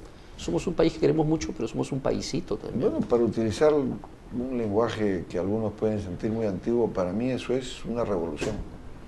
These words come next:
Speaker 2: Es un
Speaker 1: Ajá.
Speaker 2: cambio profundo.
Speaker 1: Ya, pero la gente se asusta. Aquí,
Speaker 2: Sí, la gente
Speaker 1: aquí,
Speaker 2: se asusta,
Speaker 1: aquí
Speaker 2: ¿no?
Speaker 1: Lucho está asustado, te está
Speaker 2: <laughs>
Speaker 1: mirando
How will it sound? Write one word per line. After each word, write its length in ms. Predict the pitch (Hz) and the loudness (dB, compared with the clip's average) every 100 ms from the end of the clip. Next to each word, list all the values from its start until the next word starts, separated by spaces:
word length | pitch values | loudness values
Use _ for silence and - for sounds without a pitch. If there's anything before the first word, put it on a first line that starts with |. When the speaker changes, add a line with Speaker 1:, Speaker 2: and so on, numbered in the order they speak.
| - - - - - - | -16 -16 -16 -16 -14 -6
Speaker 2:
Es 80 | 98 | 0
un 40 | 123 | 0
Speaker 1:
Ajá. 80 | |
Speaker 2:
cambio 300 | 120 123 123 | 4 4 4
profundo. 420 | 104 90 - 127 101 92 - | 2 -2 -4 -6 -6 -6 -6
Speaker 1:
Ya, 100 | 95 | -2
pero 140 | 107 101 | 0 0
la 80 | |
gente 200 | 98 131 | 2 2
se 140 | 143 113 | 2 0
asusta. 560 | - 139 143 - - - | 4 4 4 -4 -8 -6
Aquí, 160 | - - 113 | -6 0 6
Speaker 2:
Sí, 60 | |
la 100 | 175 | 8
gente 240 | - 156 131 | 10 8 8
Speaker 1:
aquí, 80 | |
Speaker 2:
se 60 | 127 | 4
asusta, 340 | 101 139 139 | 4 0 2
Speaker 1:
aquí 140 | - 101 | 0 2
Speaker 2:
¿no? 60 | 139 | 2
Speaker 1:
Lucho 160 | 143 | 2
está 140 | - 123 | -2 -2
asustado, 500 | - - - 127 117 | -4 -2 4 6 6
te 80 | |
está 180 | 104 - | 2 2
Speaker 2:
<laughs> 20 | |
Speaker 1:
mirando 300 | 120 120 127 | 4 4 8